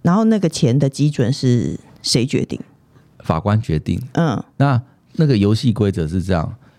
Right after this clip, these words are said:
Speaker 2: 这个原配呢，他会，他会有一个所谓的请求的，哦，诉讼标的的请求的价额。
Speaker 1: 嗯。
Speaker 2: 他，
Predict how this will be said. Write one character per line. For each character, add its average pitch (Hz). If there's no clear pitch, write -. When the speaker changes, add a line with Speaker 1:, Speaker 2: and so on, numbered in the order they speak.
Speaker 2:
这 143
个 131
原 104
配 135
呢， 98
他 117
会， 107
他 135
会 143
有 87
一 95
个 87
所 -
谓 107
的 92
请 82
求 -
的， 80
哦， 101
诉 120
讼 113
标 110
的 107
的 92
请 82
求 82
的 78
价 80
额。 -
Speaker 1:
嗯。 165
Speaker 2:
他， 107